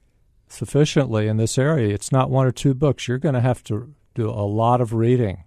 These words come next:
okay, to change your thinking, just like I had to do. For instance, uh, you're gonna have to read Peter Duesberg's book,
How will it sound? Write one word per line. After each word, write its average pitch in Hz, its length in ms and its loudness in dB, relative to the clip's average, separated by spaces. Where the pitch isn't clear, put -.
okay, 101 380 -4
to 95 80 -10
change 113 400 0
your 107 100 -2
thinking, 113 500 -4
just 107 300 -4
like 131 240 -2
I 135 140 2
had 107 260 0
to 92 80 -12
do. 107 280 -4
For 110 160 -6
instance, - 560 -6
uh, 104 240 -2
you're 110 260 -4
gonna 117 220 0
have 127 180 2
to 117 100 -2
read 117 300 -2
Peter 123 280 2
Duesberg's 107 640 -2
book, - 280 -4